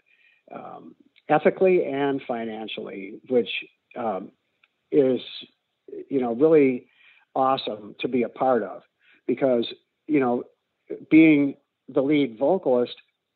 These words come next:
I have to bring it. You know, I have to bring it every concert, whether it's the seventh in a row and no sleep because we have to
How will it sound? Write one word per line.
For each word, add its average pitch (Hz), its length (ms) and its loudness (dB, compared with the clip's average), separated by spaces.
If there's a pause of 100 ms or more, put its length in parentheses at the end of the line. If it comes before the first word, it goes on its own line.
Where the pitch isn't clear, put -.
(680)
I 135 140 -4
have 170 160 0
to 143 80 -4
bring 135 280 -2
it. - 140 -18 (140)
You 123 100 -8
know, 120 120 -8
I 120 100 -4
have 127 100 -8
to 120 60 -16
bring 127 260 -4
it 120 100 -6
every 123 640 -2 (160)
concert, 127 640 -4 (300)
whether 120 440 2
it's - 260 -4 (320)
the 113 120 -4 (120)
seventh 139 340 0
in 127 100 2
a 120 80 -6
row 127 600 2
and 113 360 -6
no 127 240 2 (120)
sleep 131 320 0
because 117 360 -2
we 120 120 -2
have 120 240 -2
to 104 260 -6